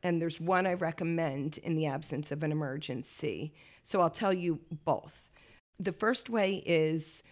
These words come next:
somebody's thinking about a divorce. They come and see me and say, "What does it look like? What's it gonna cost? What's the process?" And then we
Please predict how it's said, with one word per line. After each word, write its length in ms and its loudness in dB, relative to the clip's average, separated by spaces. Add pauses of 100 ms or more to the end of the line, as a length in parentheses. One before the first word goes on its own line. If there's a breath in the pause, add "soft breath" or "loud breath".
somebody's 520 0
thinking 380 -2
about 180 0
a 60 -4
divorce. 640 -4
They 200 0
come 460 -2 (100)
and 320 0
see 320 0
me 220 0
and 120 -2
say, 140 0
"What 160 0
does 140 -2
it 120 -6
look 240 0
like? 300 2
What's 160 -2
it 80 -2
gonna 180 0
cost? 520 -2
What's 220 -2
the 100 -6
process?" 680 0 (460 loud breath)
And 180 4
then 460 2 (140)
we 640 -4